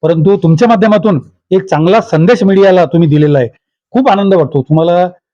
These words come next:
या कामासाठी शिक्षण, गट शिक्षणाधिकाऱ्यांच्या वतीने तुमच्या मनापासून आभार मानतो. तुमचं असंच जर सहकार्य मिळालं तर निश्चित जिल्हा परिषद शाळेच्या शिक्षकांना काम करण्यास निश्चित प्रेरणा मिळेल आणि त्यामुळे गुणवत्तेमध्ये आणि पटसंख्येमध्ये वाढ होईल.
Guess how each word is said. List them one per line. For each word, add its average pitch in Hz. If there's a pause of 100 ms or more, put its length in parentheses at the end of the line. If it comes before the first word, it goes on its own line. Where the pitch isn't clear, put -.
(140)
या 143
कामासाठी 151
शिक्षण, 170
गट 156
शिक्षणाधिकाऱ्यांच्या 160
वतीने 165
तुमच्या 143
मनापासून 151
आभार 143
मानतो. 180 (420)
तुमचं 156
असंच 170
जर 175
सहकार्य 170
मिळालं 165 (100)
तर -
निश्चित 151 (560)
जिल्हा 160
परिषद 160
शाळेच्या 156
शिक्षकांना 165
काम 151
करण्यास 151
निश्चित 147
प्रेरणा 160
मिळेल 175 (520)
आणि 160 (460)
त्यामुळे 165
गुणवत्तेमध्ये 175
आणि 170
पटसंख्येमध्ये 151
वाढ 135
होईल. 113